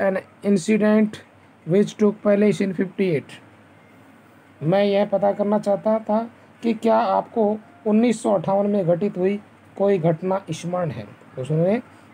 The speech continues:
जो विपिन बाबू थे, उन्होंने दिनेश मुखर्जी के पास फ़ोन मिलाया और उनसे कहा कि मैं यह पता करना चाहता था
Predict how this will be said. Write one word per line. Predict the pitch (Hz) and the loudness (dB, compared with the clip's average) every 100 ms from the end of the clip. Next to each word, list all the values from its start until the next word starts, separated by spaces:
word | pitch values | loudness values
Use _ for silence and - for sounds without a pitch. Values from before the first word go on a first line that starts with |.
| - | -4
जो | 165 | -2
विपिन | 180 180 196 | 0 -2 -2
बाबू | 180 160 180 | 0 0 0
थे, | 160 170 | 0 0
उन्होंने | 170 165 165 208 285 - - - - - | 2 2 2 0 0 -4 -20 -20 -20 -6
दिनेश | 147 190 220 208 | -2 0 0 -2
मुखर्जी | 170 175 165 | -2 -2 -2
के | 170 165 | -4 -4
पास | 160 156 - 165 | -2 -4 -4 -4
फ़ोन | 165 | 0
मिलाया | 160 139 131 185 269 269 - - - | 0 -2 0 0 0 -4 -18 -18 -2
और | 202 190 | 0 2
उनसे | 185 165 | -2 -4
कहा | 156 147 220 190 208 - - - - | -6 0 2 2 0 -4 -18 -20 -4
कि | 214 | 0
मैं | 185 214 214 | 2 2 2
यह | 190 214 | 2 0
पता | 202 196 190 | 0 -2 -2
करना | 170 165 | 0 -2
चाहता | 156 135 131 143 | -2 -6 -6 -6
था | 156 196 | 0 2